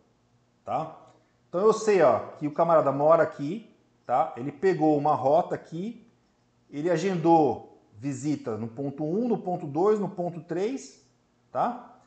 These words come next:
Então, ó, qual que é a agenda dele do dia, tá? Ele tem aqui, ó, deixa eu diminuir aqui um pouco o zoom pra vocês entenderem. Ele marcou aqui, ó,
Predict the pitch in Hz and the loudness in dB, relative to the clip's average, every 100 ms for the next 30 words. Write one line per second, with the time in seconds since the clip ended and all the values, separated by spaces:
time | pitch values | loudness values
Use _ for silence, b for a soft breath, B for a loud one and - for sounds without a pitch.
0 | b b _ - - 226 143 95 - - | b b _ -10 -2 2 2 0 -8 -20
1 | _ _ _ _ _ - 240 247 247 180 | _ _ _ _ _ 0 2 4 2 2
2 | 190 196 180 180 170 165 135 139 127 98 | 0 -2 0 -2 -2 -6 -8 -6 -6 -6
3 | - _ _ - 117 151 - 135 160 190 | -10 _ _ -6 -4 -4 -8 -12 -12 -10
4 | 208 196 - 254 190 98 - - _ _ | -10 -10 -10 -2 0 -2 -4 -18 _ _
5 | - 123 117 123 120 107 110 104 - - | -20 -16 -12 -12 -10 -10 -12 -16 -16 -16
6 | 101 110 113 113 110 110 113 110 87 - | -14 -14 -12 -14 -14 -16 -14 -14 -16 -18
7 | _ _ _ _ _ - 156 190 185 202 | _ _ _ _ _ -10 -4 0 0 2
8 | 208 - - 247 135 92 | 0 0 0 2 2 2